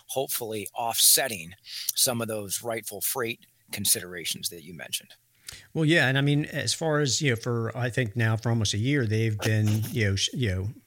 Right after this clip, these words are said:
Speaker 2: doing air freight, which is considerably more expensive. I,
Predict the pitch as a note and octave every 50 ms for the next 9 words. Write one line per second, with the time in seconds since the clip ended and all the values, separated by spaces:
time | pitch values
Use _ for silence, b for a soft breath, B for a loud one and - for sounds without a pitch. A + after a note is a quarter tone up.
0 | _ A3+ E3+ B2 B2+ A#2 A2 A2 A2 C3+ D3 C#3+ - - G#2+ G2 G2 G2+ B2 C3+
1 | C3 - - - - - C3+ C3+ A#2+ G#2+ - - - - C3 - - F#3 E3 D#3
2 | C#3 C3 A#2+ A#2 A2+ A2+ A2+ A2 G#2 - - - D#3+ C3 - - G#2+ G#2+